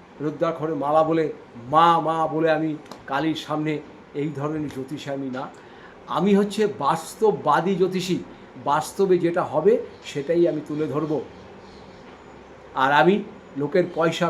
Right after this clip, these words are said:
খরচ করতে দিতে চাই না, পয়সার অনেক মূল্য, সবারই অভাবের সংসার।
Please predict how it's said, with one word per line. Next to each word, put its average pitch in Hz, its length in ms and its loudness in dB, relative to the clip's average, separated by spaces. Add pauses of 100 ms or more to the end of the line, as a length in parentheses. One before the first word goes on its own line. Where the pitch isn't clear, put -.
খরচ 151 240 -4 (100)
করতে 156 200 -6 (100)
দিতে 139 180 -6 (120)
চাই 143 260 2
না, 127 60 -6 (440)
পয়সার 147 380 -2 (160)
অনেক 165 220 2 (100)
মূল্য, 185 200 0 (1600)
সবারই 165 380 4 (140)
অভাবের 151 340 2 (100)
সংসার। 151 400 2